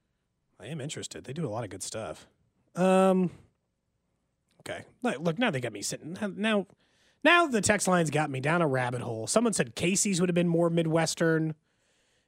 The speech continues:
instead of Quick Trip. I don't know, man. For the city, Quick Trip feels right. I don't feel like I hear people talk about loyalty to Casey's the way I hear them talk about loyalty to Quick Trip in this city.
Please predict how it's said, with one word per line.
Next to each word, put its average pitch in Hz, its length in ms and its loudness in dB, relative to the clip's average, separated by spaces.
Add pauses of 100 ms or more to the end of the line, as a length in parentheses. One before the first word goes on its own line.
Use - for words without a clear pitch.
(140)
instead 143 520 0
of 117 360 -4
Quick - 200 0
Trip. 170 280 2 (240)
I 370 40 -2
don't 427 100 2
know, 392 200 6
man. 233 200 6
For 269 80 -2
the 254 100 2
city, 403 240 4
Quick 320 220 -2
Trip 330 140 2
feels 320 220 0
right. 294 280 0 (600)
I 247 200 6
don't 320 260 0
feel 254 180 0
like 226 220 2
I 208 80 2
hear 196 160 0
people 175 280 -2
talk 180 220 2
about 160 220 0
loyalty 156 380 0
to 139 80 -8
Casey's 131 400 -6
the 113 80 -4
way 117 160 -2
I 135 140 0
hear 131 140 -2
them 123 120 -2
talk 113 260 -6
about 104 220 -8
loyalty 95 340 -10
to - 80 -14
Quick - 160 -16
Trip - 220 -16
in - 80 -18
this 80 120 -14
city. - 280 -14